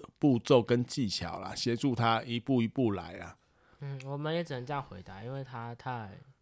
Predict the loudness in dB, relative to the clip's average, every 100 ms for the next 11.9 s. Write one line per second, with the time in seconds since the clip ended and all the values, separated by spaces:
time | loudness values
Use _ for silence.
0 | -6 0 2 2 0 0 0 -2 -4 -6
1 | -6 -6 0 2 0 -6 -10 -14 2 4
2 | 4 4 2 2 2 0 2 2 0 -4
3 | -6 -6 -4 -4 -2 -4 -4 -4 -4 -4
4 | 0 0 0 -2 -4 -2 -2 2 4 4
5 | 2 -2 -4 -6 -8 -10 -16 _ _ _
6 | _ -2 -2 2 0 0 0 0 0 -2
7 | -6 -10 -8 -8 -8 -8 -4 -4 -6 -10
8 | -10 -12 -6 0 2 0 -8 _ _ _
9 | -2 2 4 4 4 4 2 0 0 -4
10 | -6 -6 -6 -2 2 2 0 -4 -6 -2
11 | -4 -2 -4 -2 0 0 0 0 0